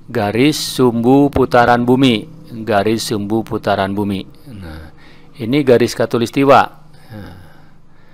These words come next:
bagian sebelah sini berarti bagian bumi selatan, bagian sebelah sini bagian bumi utara. Nah, dan bila kita berada di sini,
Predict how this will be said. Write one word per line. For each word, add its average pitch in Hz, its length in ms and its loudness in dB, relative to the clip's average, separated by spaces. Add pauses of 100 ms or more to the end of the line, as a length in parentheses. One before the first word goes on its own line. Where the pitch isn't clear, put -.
(260)
bagian 110 560 -4
sebelah 113 240 -2
sini 143 320 -2
berarti 131 640 2
bagian 110 640 -2
bumi 104 320 -4
selatan, 120 960 0
bagian 104 400 -4
sebelah 104 240 -6
sini 120 480 -6
bagian 101 560 -6
bumi 98 480 -8 (400)
utara. 107 480 -2 (320)
Nah, 82 380 -20 (580)
dan 107 400 -8
bila 156 300 4
kita 143 260 2
berada 120 320 4
di 120 160 0
sini, 131 640 2